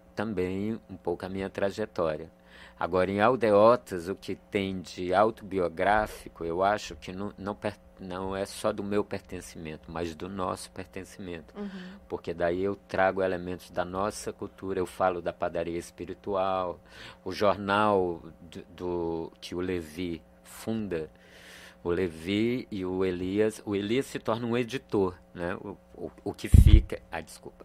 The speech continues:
Speaker 1: o que fica se torna um editor e o que vai é o poeta.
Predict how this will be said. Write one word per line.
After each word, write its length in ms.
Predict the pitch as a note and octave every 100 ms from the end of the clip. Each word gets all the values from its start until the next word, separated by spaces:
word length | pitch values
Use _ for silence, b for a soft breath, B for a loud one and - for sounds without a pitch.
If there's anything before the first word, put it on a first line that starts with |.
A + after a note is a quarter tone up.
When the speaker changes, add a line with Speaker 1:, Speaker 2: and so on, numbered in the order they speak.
| -
Speaker 1:
o 80 | F2+
que 160 | -
fica 460 | G#2 - C#3 D3 C#3
se 140 | B2+
torna 280 | - G2+ G#2
um 100 | G#2
editor 480 | G#2 F#2+ G#2+ - E2
e 80 | E2
o 80 | E2+
que 160 | -
vai 480 | F2+ F#2+ F#2 G#2 B2+ - B B -
é 60 |
o 80 | F2
poeta. 600 | - G#2 G#2 E2+ - -